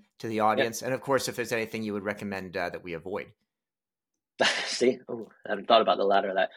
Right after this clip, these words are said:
Speaker 1: Yeah.
Speaker 2: Uh, I, I pro-, professionally, again, you know, anyone who's sort of ever interested in kind of the, the building of a product, which again can be a big part of building a business. Uh, I've always loved Inspired by Marty Cagan. It is sort of the,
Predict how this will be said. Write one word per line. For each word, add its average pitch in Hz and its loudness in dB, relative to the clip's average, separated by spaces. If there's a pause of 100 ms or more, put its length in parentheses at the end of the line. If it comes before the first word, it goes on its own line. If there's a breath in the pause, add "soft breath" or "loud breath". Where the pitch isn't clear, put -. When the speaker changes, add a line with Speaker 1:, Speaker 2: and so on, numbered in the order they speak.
(160 loud breath)
Speaker 1:
Yeah. 131 6
Speaker 2:
Uh, 147 10 (140)
I, 170 4
I 180 -6
pro-, 208 -6 (300)
professionally, 175 0
again, 127 -2
you 135 -2
know, 120 -4
anyone 117 -8
who's 110 -14
sort 120 -8
of 107 -8
ever 113 -6
interested 113 -14
in 101 -12 (400)
kind 113 -4
of 95 -4
the, 104 -10
the 104 -12 (140)
building 110 -4
of 104 -14
a 104 -2
product, 104 -2 (160)
which - -10
again 101 -6
can 107 -4
be 98 -8 (180)
a - -10
big 101 -8
part 101 -4
of 98 -6
building 98 -6
a - -16
business. 98 -6
Uh, 98 -4 (200)
I've 110 -2
always 120 0
loved 107 0
Inspired 104 0
by 98 -2 (300 soft breath)
Marty 104 0
Cagan. 101 -2
It 95 -6
is 107 -6
sort 110 -2
of 98 0
the, 98 -4